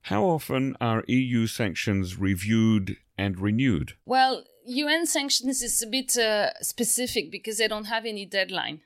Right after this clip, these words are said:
Speaker 2: I mean, as a general rule, we keep an eye on the sanctions policy. It's not like we put sanctions and we forget about it and, you know.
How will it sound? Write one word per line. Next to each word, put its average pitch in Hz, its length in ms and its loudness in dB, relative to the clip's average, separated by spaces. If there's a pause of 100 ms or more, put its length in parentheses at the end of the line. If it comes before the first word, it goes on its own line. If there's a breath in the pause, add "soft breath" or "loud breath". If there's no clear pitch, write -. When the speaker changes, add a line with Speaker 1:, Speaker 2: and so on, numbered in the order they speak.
Speaker 2:
I 208 80 -2
mean, 202 120 -4
as 294 200 0
a 208 80 -8
general 240 400 0
rule, 226 340 2
we 208 100 2
keep 214 260 -2
an 202 140 0
eye 220 200 0
on 208 100 -6
the 180 100 -10
sanctions 185 440 -4
policy. 202 420 0
It's - 140 -4
not 185 120 -6
like - 160 -6
we 180 120 -4
put - 160 -10
sanctions 196 340 -6
and 160 80 -12
we 165 80 -16
forget 175 280 -2
about 170 280 -2
it 170 160 -2
and, 170 220 -6
you 170 80 -6
know. - 180 -10